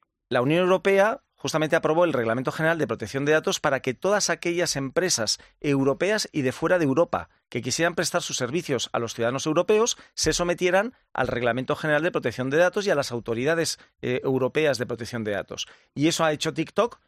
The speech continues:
como ha hecho Instagram o Facebook o YouTube. Tienen una delegación en Europa, normalmente en Irlanda, que es por motivos fiscales, pero que se somete a la regulación europea y a las autoridades europeas de protección de datos.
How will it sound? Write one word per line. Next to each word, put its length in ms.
como 260
ha 80
hecho 220
Instagram 640
o 120
Facebook 560
o 240
YouTube. 480
Tienen 380
una 240
delegación 600
en 100
Europa, 460
normalmente 600
en 80
Irlanda, 600
que 140
es 180
por 380
motivos 420
fiscales, 560
pero 360
que 120
se 160
somete 520
a 60
la 320
regulación 500
europea 440
y 60
a 40
las 200
autoridades 680
europeas 400
de 80
protección 400
de 80
datos. 240